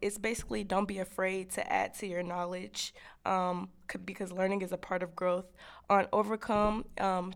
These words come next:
through your obstacles, you can just do the best you can to get through everything.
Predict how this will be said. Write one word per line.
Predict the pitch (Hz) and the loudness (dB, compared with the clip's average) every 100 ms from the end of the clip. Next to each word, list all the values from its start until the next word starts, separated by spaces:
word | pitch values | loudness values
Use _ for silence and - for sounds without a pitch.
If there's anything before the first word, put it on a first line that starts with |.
| - | 0
through | 220 | 2
your | 208 190 | 6 6
obstacles, | - 220 - 233 233 226 220 - - | 6 4 -4 -4 -2 -2 -6 -12 -8
you | 220 | 0
can | 208 | 0
just | 190 185 | 0 -2
do | 190 190 | -2 -2
the | 175 | 0
best | 180 185 - | 0 0 -6
you | |
can | 185 - 180 180 | -8 -4 -2 -2
to | 180 175 | -6 -10
get | 190 - | -10 -6
through | 185 | -2
everything. | 180 180 185 190 185 202 | -2 -4 -6 -4 -4 -6